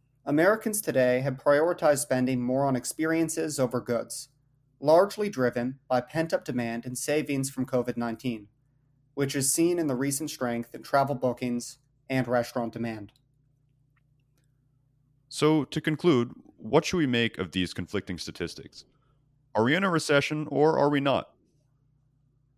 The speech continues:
Speaker 1: Technically, the answer is no, we're not. As of Q two twenty twenty-three, we have had two consecutive quarters of G D P growth. And even in twenty twenty-two,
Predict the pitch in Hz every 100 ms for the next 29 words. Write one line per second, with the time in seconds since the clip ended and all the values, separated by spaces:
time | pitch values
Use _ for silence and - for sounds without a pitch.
0 | _ _ _ _ _ - 233 233 220 175
1 | 160 156 156 151 151 143 156 135 127 123
2 | 110 104 - _ - 135 127 113 117 -
3 | _ _ _ _ _ _ - 160 240 165
4 | - 226 240 214 196 185 - 165 139 127
5 | 120 120 123 131 131 143 135 - 202 208
6 | 180 - 147 143 143 135 135 120 117 117
7 | - 120 113 127 123 123 120 123 117 -
8 | - _ _ _ _ _ _ _ _ _
9 | - 151 156 156 226 262 208 - 202 202
10 | - 170 135 156 117